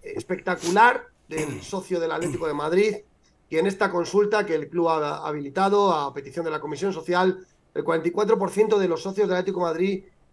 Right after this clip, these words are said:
han dictaminado que debe volverse al escudo de mil novecientos cuarenta y siete.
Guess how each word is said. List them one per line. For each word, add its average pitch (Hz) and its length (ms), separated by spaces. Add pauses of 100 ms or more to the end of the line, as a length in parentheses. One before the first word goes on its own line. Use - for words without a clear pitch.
han 190 120
dictaminado 202 840 (200)
que 156 120
debe 220 240
volverse 190 520
al 175 140
escudo 190 560
de 147 140
mil 165 100
novecientos 165 400
cuarenta 170 280
y - 20
siete. 175 400